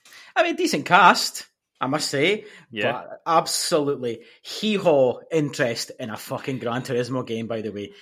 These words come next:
Speaker 1: You, you couldn't pay me to watch this shit, I'm sorry.
Speaker 2: Yeah, it's, it's certainly not something that's normally up my boat. What I would say is that what they've said, like, that the story will be about, like, a sort of teenage Gran Turismo player who actually goes on to become a racer,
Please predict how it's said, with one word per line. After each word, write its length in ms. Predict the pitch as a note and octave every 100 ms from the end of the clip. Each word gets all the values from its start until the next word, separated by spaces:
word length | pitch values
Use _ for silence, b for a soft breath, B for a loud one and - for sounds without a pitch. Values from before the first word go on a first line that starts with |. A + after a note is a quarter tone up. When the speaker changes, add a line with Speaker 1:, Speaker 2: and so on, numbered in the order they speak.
| B B B B _
Speaker 1:
You, 680 | - - - E3+ F3+ F#3 E3
you 200 | D#3+ F3+
couldn't 240 | F#3 C#3
pay 180 | D3+ C3+
me 120 | C3+
to 100 | C3+
watch 240 | A#2 A#2 -
this 100 | G#2+
shit, 300 | - A2 A#2+
I'm 80 | G#2
sorry. 400 | A#2+ A2 G#2 - _ _ _ _ _ _ _ _ _ _ _ _ _ _
Speaker 2:
Yeah, 260 | C#3 B2 A#2+
it's, 220 | A2+ -
it's 200 | A#2+ B2+
certainly 340 | - C3 C3 D3
not 180 | B2
something 240 | - A2+ G#2+
that's 200 | - A#2
normally 240 | G#2+ G2+
up 100 | G2
my 160 | F#2+ A2+
boat. 240 | C#3 A2+
What 120 | D3+
I 40 | C#3
would 220 | A2 G#2+
say 180 | - B2
is 320 | G#2 G2 -
that 260 | - - A#2+
what 140 | -
they've 160 | C#3+ -
said, 520 | - F#2 G2+ A2+ A2 - -
like, 300 | G#2 - -
that 140 | G#2+ D#2+
the 80 | F#2+
story 300 | - G2+ F#2+
will 60 | F#2
be 100 | F#2
about, 360 | F2+ F2+ F#2
like, 160 | F#2 -
a 60 |
sort 240 | - F#2+ D2+
of 240 | F2+ F2+ -
teenage 360 | - G2 F#2 -
Gran 180 | F#2 F2+
Turismo 340 | - F2 F#2
player 260 | - F#2 F2+
who 240 | G2 F#2 F2 _ -
actually 320 | F#2 - G2+
goes 160 | G2 F#2
on 200 | F2+ F2+
to 100 | G2
become 240 | G2 G2
a 100 | F#2
racer, 480 | F2+ G2+ A2 D3